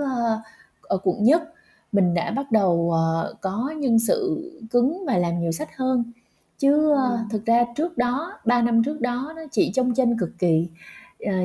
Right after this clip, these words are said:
Speaker 1: những cái việc mình làm nó không có, nó không có một cái <laughs> kết quả gì rõ rệt hết. Ờ, xong rồi, ờ, sách mình làm ra cũng không có quá nhiều người, ờ, biết đến, bán cũng không có quá chạy. Ờ, tổ chức thì lỏng lẻo, có mình chị làm mà.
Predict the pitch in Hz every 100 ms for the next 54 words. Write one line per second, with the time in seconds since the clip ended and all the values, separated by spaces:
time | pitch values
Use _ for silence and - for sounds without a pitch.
0 | 180 - 175 208 262 254 190 175 170 175
1 | 165 170 254 285 285 302 302 330 320 302
2 | 311 233 226 233 269 294 - 247 294 320
3 | 208 185 240 247 - - 254 214 - 262
4 | 277 - - - - - - 214 208 202
5 | 202 208 240 226 208 190 180 175 165 160
6 | 160 294 294 208 190 180 220 233 233 233
7 | 240 262 254 233 240 285 339 359 403 415
8 | 247 277 330 240 190 185 180 180 165 165
9 | 170 180 170 - - 233 254 320 _ _
10 | - 233 277 - 339 226 269 262 285 285
11 | 311 - 247 - - 226 _ - - _
12 | - 180 175 170 170 - _ _ 185 170
13 | 330 359 226 165 156 226 233 - 247 330
14 | - _ _ _ _ 262 269 190 175 147
15 | 185 180 175 175 185